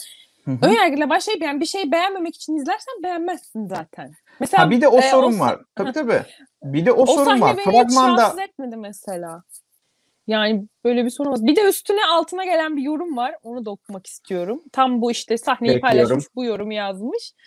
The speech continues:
Speaker 2: Altına da bir arkadaşımız yazmış ki "Katılıyorum admin.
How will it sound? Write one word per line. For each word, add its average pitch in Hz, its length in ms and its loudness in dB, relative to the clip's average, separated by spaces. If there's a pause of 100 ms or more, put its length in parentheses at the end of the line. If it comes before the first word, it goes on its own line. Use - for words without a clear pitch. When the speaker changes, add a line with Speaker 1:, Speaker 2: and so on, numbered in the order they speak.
(320)
Speaker 2:
Altına 370 480 -2
da 359 120 -6
bir 320 280 -6
arkadaşımız 285 600 -8
yazmış 269 440 -6
ki 359 260 -10
"Katılıyorum 330 640 -2
admin. 165 460 -10